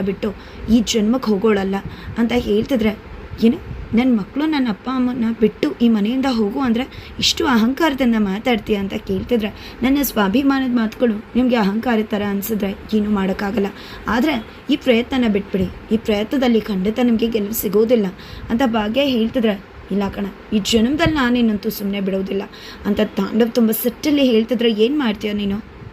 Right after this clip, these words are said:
ಅಂತ ಕುಸುಮ ಅವ್ರು ಎಂಟ್ರಿ ಕೊಡ್ತಾರೆ. "ಏನ್ ಮಾಡ್ತೀಯ ನೀನು? ಏನ್ ಮಾಡೋಕ್ಕಾಗತ್ತೆ ನಿನ್ನಿಂದ? ಹೌದು, ನನ್ ಸೊಸೆ ಹತ್ರ ನಿಂದೇನ್ ಮಾತು? ಪಕ್ಕದ ಮನೆಯವ್ರು ಯಾಕೆ ನನ್ ಸೊಸೆ ಜೊತೆ ಮಾತಾಡ್ಬೇಕು? ಭಾಗ್ಯ ಅಂತೂ ನಿನ್ನ ಹತ್ರ ಕೆಣ್ಕೊಂಡ್ ಮಾತಾಡಕ್ ಬಂದಿರಲ್ಲ, ನೀನೇ ಕೆಣ್ಕೊಂಡ್ ಮಾತಾಡಕ್ ಬಂದಿರ್ತೆ,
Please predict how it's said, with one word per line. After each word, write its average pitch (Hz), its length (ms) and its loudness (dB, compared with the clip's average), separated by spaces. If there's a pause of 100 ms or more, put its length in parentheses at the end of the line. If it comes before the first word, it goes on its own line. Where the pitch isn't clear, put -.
ಅಂತ 214 160 0 (360)
ಕುಸುಮ 233 320 0
ಅವ್ರು 240 140 2
ಎಂಟ್ರಿ 233 320 0
ಕೊಡ್ತಾರೆ. 190 480 -4 (720)
"ಏನ್ 349 200 6
ಮಾಡ್ತೀಯ 220 340 2
ನೀನು? 196 220 0 (320)
ಏನ್ 226 220 4
ಮಾಡೋಕ್ಕಾಗತ್ತೆ 269 640 0
ನಿನ್ನಿಂದ? 196 340 2 (500)
ಹೌದು, 285 260 2 (340)
ನನ್ 226 180 4
ಸೊಸೆ 311 300 0
ಹತ್ರ 233 220 0
ನಿಂದೇನ್ 247 440 2
ಮಾತು? 233 260 -2 (360)
ಪಕ್ಕದ 226 400 0
ಮನೆಯವ್ರು 285 300 2
ಯಾಕೆ 254 320 -2
ನನ್ 220 140 2
ಸೊಸೆ 277 320 0
ಜೊತೆ 247 260 -2
ಮಾತಾಡ್ಬೇಕು? 226 640 0 (420)
ಭಾಗ್ಯ 196 280 2
ಅಂತೂ 285 240 2
ನಿನ್ನ 302 220 2
ಹತ್ರ 269 160 -2
ಕೆಣ್ಕೊಂಡ್ 277 440 2
ಮಾತಾಡಕ್ 262 440 0
ಬಂದಿರಲ್ಲ, 226 400 2 (300)
ನೀನೇ 220 200 2
ಕೆಣ್ಕೊಂಡ್ 262 460 2
ಮಾತಾಡಕ್ 208 480 0
ಬಂದಿರ್ತೆ, 196 400 0